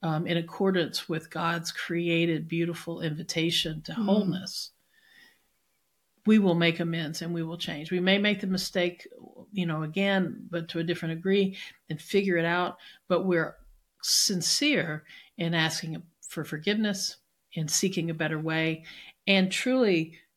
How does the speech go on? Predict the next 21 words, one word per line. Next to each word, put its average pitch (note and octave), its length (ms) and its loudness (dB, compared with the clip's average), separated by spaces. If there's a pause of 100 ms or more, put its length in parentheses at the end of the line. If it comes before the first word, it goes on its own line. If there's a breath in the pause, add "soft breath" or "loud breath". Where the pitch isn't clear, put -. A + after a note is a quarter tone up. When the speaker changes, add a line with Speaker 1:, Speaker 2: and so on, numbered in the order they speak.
Speaker 1:
proclaiming F#3+ 760 0
by D#3 160 -2
word E3+ 360 0
and D#3+ 120 -2
example F3 520 -6
the D#3 120 -6
good F#3+ 280 0
news F3+ 240 0
of E3 120 -6
God E3+ 260 -4
in E3 120 -2
Christ D3+ 440 -2
that's F#3 180 -2 (160)
always C4+ 440 2
moving G3 300 2
toward D#3+ 220 -6
res-, D#3 240 -6 (220)
resurrection, F3 840 -2 (120)
Speaker 2:
That's C4 160 -8
right. - 140 -10
Speaker 1:
wholeness, G3 720 2